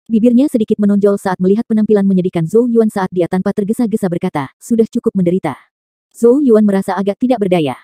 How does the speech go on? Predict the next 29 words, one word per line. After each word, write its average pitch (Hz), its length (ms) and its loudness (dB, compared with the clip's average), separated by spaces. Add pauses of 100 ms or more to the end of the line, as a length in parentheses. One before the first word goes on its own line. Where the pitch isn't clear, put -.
(260)
Dia 240 240 2
memang 214 240 2
terlalu 208 320 2
ceroboh 196 320 0
kali 226 240 -2
ini. 151 240 -6 (240)
Dia 240 160 2
tidak 214 240 0
menyangka 208 320 2
Wu 226 160 0
Yao 190 160 2
berada 202 240 2
di 196 80 -2
tahap 185 240 -4
Divine 202 320 -2
Dwelling 226 240 0
tingkat 202 320 -4
lanjut. 180 320 -2 (480)
Terlebih 247 240 2
lagi, 180 320 -2 (160)
dia 233 160 2
bahkan 262 240 -2
telah 214 240 0
mendirikan 185 400 0
sembilan 190 320 0
surga 240 320 -2
tempat 185 240 -4
tinggal 220 320 -2
Divine. 151 400 -6